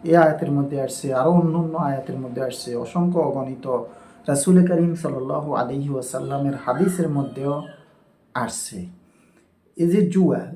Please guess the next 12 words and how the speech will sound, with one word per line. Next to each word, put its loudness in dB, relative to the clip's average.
জুয়া 4
ক্রিকেট 4
বলেন, 2
ফুটবল -2
বলেন, 2
হকি -4
বলেন, 2
বিভিন্ন -4
আদার্স 0
যতগুলা 0
খেলা -4
বলেন, -4